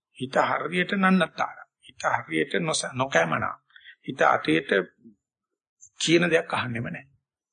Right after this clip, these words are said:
ඒක අපි හිතන්නවත් කැමති නැහැ. මොකද අපි හිතාන ඉන්නේ මේ කය වචන දෙක නලවගෙන ලෝකෙට පෙන්නගෙන හිටියොත්, අ, මේ තවල් මිගිල් රෑ දනියෙල් සෙල්ලමේ අපි හිල්ලතුන් කියලා.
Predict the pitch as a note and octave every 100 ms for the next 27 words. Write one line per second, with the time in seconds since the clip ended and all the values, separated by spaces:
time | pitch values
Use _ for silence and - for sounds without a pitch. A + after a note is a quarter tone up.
0 | _ _ - D3 F3 F#3 D#3+ D#3+ G3+ C#3+
1 | C#3+ G3+ F3+ D3+ - C3+ - - - -
2 | - - _ - C3 C3+ A#2+ - A#2 -
3 | B2 B2+ B2+ C3 D#3+ D#3 B2+ B2 C3 -
4 | C3+ C#3 C#3 - - - C3 C#3 B2+ A2+
5 | B2+ C3+ C3 D3 D3 - C#3+ C#3+ C#3+ C#3
6 | B2+ C#3 C#3+ C#3+ _ - - - - -
7 | C#2 B1+ B1+ B1+ A#1+ B1 B1 - - -
8 | B2+ C3+ C3+ C3+ C3 B2+ C3 B2+ B2+ B2+
9 | A#2 A2 A2+ C#3 D3+ C#3+ C3 B2 A2 A#2+
10 | C#3+ E3+ E3+ A3+ G3+ -